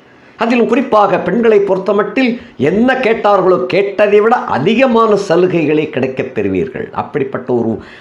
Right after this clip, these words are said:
அருமையான காலகட்டமாக இந்த முன்னூத்தி எண்பத்தி ஏழு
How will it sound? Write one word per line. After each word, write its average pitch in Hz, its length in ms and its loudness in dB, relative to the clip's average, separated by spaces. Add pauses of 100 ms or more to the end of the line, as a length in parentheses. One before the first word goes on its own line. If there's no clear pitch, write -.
அருமையான 202 600 0
காலகட்டமாக 147 1300 -2 (240)
இந்த 143 220 0
முன்னூத்தி 190 680 0
எண்பத்தி 131 360 -2
ஏழு 117 200 2